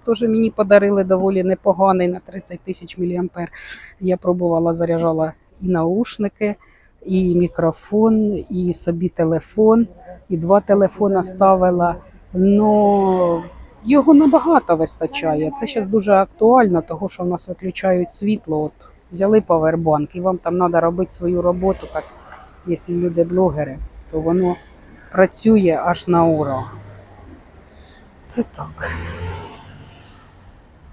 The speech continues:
Ну, можете послухати шум машин.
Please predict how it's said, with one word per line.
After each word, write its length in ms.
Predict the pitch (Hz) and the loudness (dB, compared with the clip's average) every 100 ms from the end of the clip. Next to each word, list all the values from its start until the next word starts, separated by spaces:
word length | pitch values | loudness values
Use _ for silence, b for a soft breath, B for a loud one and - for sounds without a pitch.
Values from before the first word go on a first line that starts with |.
| - - _ - - - | -20 -20 _ -20 -20 -8
Ну, 180 | 247 - | -8 -6
можете 360 | 185 180 170 160 | -4 -2 -4 -6
послухати 540 | - - 196 - 160 | -10 -10 -10 -12 -16
шум 300 | - 185 175 | -10 -6 -4
машин. 460 | 170 - - 147 | -4 -8 -12 -12